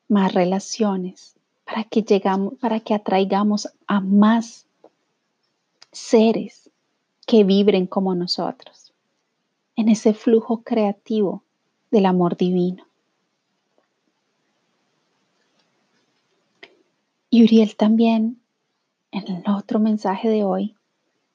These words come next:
volvió a hablar de libertad, como lo hizo ayer Jofiel. Pero en este caso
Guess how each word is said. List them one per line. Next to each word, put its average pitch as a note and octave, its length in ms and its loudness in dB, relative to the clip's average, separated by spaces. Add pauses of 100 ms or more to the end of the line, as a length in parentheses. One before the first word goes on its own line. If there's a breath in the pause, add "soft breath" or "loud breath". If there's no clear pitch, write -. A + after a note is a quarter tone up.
(140)
volvió G3 400 4
a F#3+ 40 2
hablar G3+ 300 0
de F#3+ 120 -2
libertad, F#3+ 720 -4 (960)
como G#3+ 240 0
lo G3 140 4
hizo F#3+ 240 0
ayer F#3 380 -2
Jofiel. G3 520 -10 (4000 soft breath)
Pero A#3 140 4
en A3 80 6
este G#3+ 280 2
caso B3 600 -2